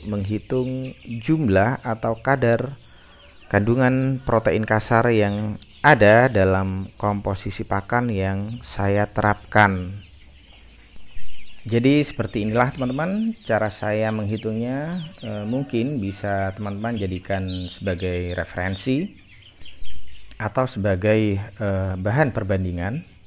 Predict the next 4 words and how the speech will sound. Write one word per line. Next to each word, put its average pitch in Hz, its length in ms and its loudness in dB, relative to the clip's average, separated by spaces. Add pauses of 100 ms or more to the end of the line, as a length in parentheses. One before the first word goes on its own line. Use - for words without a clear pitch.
(1040)
Dan 123 480 4
inilah, 139 320 2
teman-teman, 165 560 -2 (160)
eh, 120 480 -6